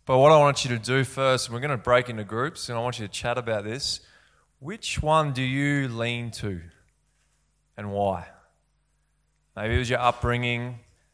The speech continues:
You have that leaning towards being that, maybe you're that grace person.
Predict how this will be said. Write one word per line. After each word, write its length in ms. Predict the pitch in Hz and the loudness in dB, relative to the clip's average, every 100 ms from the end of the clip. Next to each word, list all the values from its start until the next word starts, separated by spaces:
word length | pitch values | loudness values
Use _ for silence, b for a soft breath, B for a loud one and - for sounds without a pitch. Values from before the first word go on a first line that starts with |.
| _ _ | _ _
You 120 | 117 | -6
have 160 | 117 117 | -2 2
that 240 | 120 110 | 2 0
leaning 340 | 110 120 120 117 | -4 -6 -6 -8
towards 800 | - 113 110 110 110 - - - b _ - | -10 -8 -6 -4 -6 -8 -10 -10 b _ -8
being 240 | 117 123 | -6 -2
that, 180 | 113 117 | -2 0
maybe 180 | 123 131 | -2 0
you're 140 | 123 | 0
that 180 | 117 113 | 0 0
grace 380 | 110 113 120 - | 0 2 0 -4
person. 560 | 120 113 - 127 131 | -6 -6 -6 -10 -12